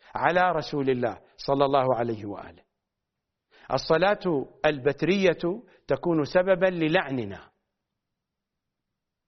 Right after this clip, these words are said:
الصلاة البدعية تكون سبباً للعننا أيضًا حينما نصلي على رسول الله صلى الله عليه وآله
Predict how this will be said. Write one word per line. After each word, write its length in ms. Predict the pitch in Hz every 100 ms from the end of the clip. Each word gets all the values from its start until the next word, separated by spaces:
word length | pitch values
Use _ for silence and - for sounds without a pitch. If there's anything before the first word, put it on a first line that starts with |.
| _ _ _ _ _ _ _ -
الصلاة 800 | 160 - 214 254 262 240 240 240 - _ _ _ _ _ _ _ _ _ _ -
البدعية 1120 | 180 185 165 175 170 240 254 202 - 160 220 - _ _ _ _ _ _ _ _ _ _ _ _ _ _ _ _
تكون 400 | - 131 180 175
سبباً 600 | 135 175 175 165 170 165 - - _
للعننا 760 | 123 135 147 139 139 120 107 -
أيضًا 340 | 95 80 90 _ _ _ _ _
حينما 420 | - 117 120 120 120
نصلي 680 | 117 - 175 165 165 208 _ _ _ _ _ _ _ _ _ -
على 340 | 120 170 185
رسول 380 | 170 147 151 135
الله 280 | 131 131 123 - _ -
صلى 360 | - 139 139
الله 360 | 170 165 151 135
عليه 360 | 139 147 131
وآله 760 | 131 131 135 175 180 165 170 165